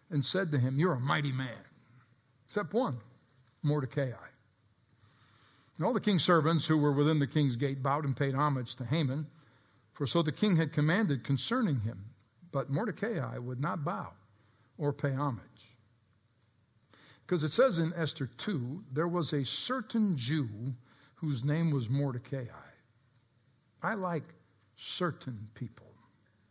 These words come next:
People who are not double-minded, who go one way when they're with this group of people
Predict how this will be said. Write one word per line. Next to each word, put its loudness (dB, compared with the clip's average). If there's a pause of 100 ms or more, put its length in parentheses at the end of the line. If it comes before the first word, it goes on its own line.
(1120)
People 4
who 4
are 4
not -2
double-minded, 2 (840)
who 0
go 4
one 4
way 6
when 4
they're 2
with -2
this 2
group -2
of -4
people -2